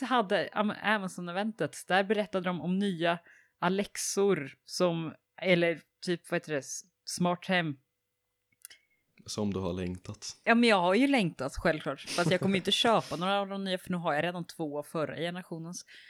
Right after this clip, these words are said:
Speaker 1: Eh, och det är typ nya dots som ser ut som klot. Klot blir det.
Speaker 2: Fixvärd.
Speaker 1: Klot.
Speaker 2: Vadå kl-, alltså,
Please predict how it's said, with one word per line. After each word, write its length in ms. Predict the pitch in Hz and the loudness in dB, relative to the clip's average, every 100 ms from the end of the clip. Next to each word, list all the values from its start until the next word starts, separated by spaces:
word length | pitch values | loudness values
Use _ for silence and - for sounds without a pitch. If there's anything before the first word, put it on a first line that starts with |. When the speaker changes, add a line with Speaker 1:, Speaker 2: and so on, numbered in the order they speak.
| - - - | -20 -20 -14
Speaker 1:
Eh, 680 | - 139 - - _ - _ | -10 -8 -8 -12 _ -20 _
och 120 | 156 170 | -4 0
det 60 | |
är 60 | 190 | 0
typ 240 | - 190 | 0 -2
nya 240 | 180 185 151 | 0 0 0
dots 360 | 151 - - | -2 -4 -4
som 160 | - 156 | -2 -2
ser 180 | - 170 | 0 0
ut 200 | 160 143 | 0 -2
som 340 | - 139 135 _ _ _ | -4 -4 -6 _ _ _
klot. 580 | - 262 262 190 - - - - | -2 0 0 -2 -8 -16 -16 -6
Klot 300 | 254 269 - - | 0 0 0 -2
blir 200 | 107 156 | -2 -2
det. 120 | - | -4
Speaker 2:
Fixvärd. 100 | - - - _ - | -8 -16 -20 _ -6
Speaker 1:
Klot. 240 | 247 247 | 2 4
Speaker 2:
Vadå 120 | - | 2
kl-, 240 | - - - | -4 -12 -8
alltså, 220 | 117 117 | -8 -8